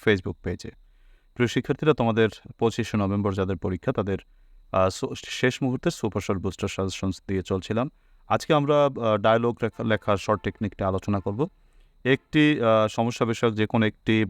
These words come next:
আহ, ডায়ালগ পড়ে তুমি, আহ, যাতে যে কোনো ডায়ালগ লিখতে পারো, আহ, পরীক্ষা কমন না আসলেও no tension, সেরকম একটি, আহ, টেকনিক আমরা শিখব। তো প্রিয় শিক্ষার্থীরা, তোমরা যারা শেষ মুহূর্তে প্রস্তুতি নিচ্ছ, তোমরা এই সাজেশনসটি যদি ফলো করো,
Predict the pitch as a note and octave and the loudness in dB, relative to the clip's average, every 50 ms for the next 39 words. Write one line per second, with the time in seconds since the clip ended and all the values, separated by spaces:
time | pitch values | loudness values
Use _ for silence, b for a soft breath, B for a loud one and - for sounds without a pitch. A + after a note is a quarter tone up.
0 | - G#2 G2 F#2+ F#2+ - _ _ _ _ - - F2+ F2+ - - - - - - | 0 2 2 2 2 0 _ _ _ _ -20 -14 -14 -14 -12 -14 -16 -16 -12 -8
1 | G#2+ A2+ G#2+ G#2+ G#2 G#2 G2 _ - - C#3 C3+ A#2 G#2 - _ _ _ _ - | -4 -4 -2 -2 -2 -2 -4 _ 2 2 4 4 4 0 -2 _ _ _ _ -20
2 | - - _ - - A2+ A2+ A2+ A2 G2 - G#2+ G#2 G2+ G2 F#2+ G2+ A2 G2+ A2+ | -20 -20 _ -2 0 2 2 2 0 0 0 2 2 2 2 2 2 0 0 0
3 | A2 G#2 A#2 A#2+ - C3 C3 B2+ B2 A#2+ A2+ A2 G#2+ G#2 G#2+ G#2 - A2+ G#2+ - | -2 -2 -2 -2 0 0 0 0 0 0 2 2 4 4 2 2 -2 -4 -4 -2
4 | - - A2 A2+ D#3+ - _ _ _ _ _ _ _ - - G2 F2 - A2+ A2+ | -4 -4 -2 -4 -4 -6 _ _ _ _ _ _ _ -4 -4 -2 0 0 0 0
5 | - - A2 - A2 A2 A2+ A2+ A2+ A2+ G#2+ - - A2+ G#2 G2 G2 G2 - G2+ | 0 -2 2 4 4 4 4 2 2 0 0 0 0 0 0 2 0 0 0 -2
6 | G2 - - E3+ G3 - _ _ _ _ - - - - G2 G2 G#2 G#2 G2+ G2 | -2 0 0 -2 -4 -4 _ _ _ _ -12 -4 -2 0 0 0 0 0 0 -2
7 | F#2+ - - F#2+ F#2 F#2 - G2 G2+ F#2+ F2+ - G#2 G2 - A2 G2 G#2 F#2+ G2 | -2 -2 -2 -2 -2 -2 -4 -4 -6 -6 -2 -2 -2 -2 0 -4 -2 -2 -2 -2
8 | F#2+ - G#2 F#2+ G2 A#2+ E3+ G3+ _ _ - _ _ _ _ - - G2 - C3 | -2 -2 -4 -4 -2 -2 -4 -4 _ _ -20 _ _ _ _ -6 -4 -2 0 -2
9 | C3 - - D3 - D#3+ - - F3 F3 - C#3 B2 B2 A#2+ B2+ B2+ B2 A#2+ A2+ | -2 -2 -4 -4 -4 -2 0 2 0 0 2 2 0 2 2 2 2 2 0 -2
10 | - C3 A#2+ - - B2 B2+ A#2 - A2+ - - G#2 - - A#2 - A2 G#2+ G2+ | -2 -4 -6 -2 -2 -2 -2 -2 -2 -4 -2 -2 -4 -2 -4 -4 -2 -2 -4 -4
11 | - - D3+ - A2 G#2+ G#2+ G#2 G#2 G#2+ G#2+ - - G2+ G#2 G#2+ - A#2+ A#2 - | -4 -6 -6 -4 -2 0 0 0 0 -2 -4 -2 -2 -2 -2 -2 -4 -4 -6 -4
12 | - A2 G#2+ G#2+ G2+ A2+ - - G#2+ G#2+ A2+ A#2+ - F#2+ F#2+ C#3 | -4 -4 -4 -4 -4 -6 0 2 2 2 2 0 -2 -2 -2 -4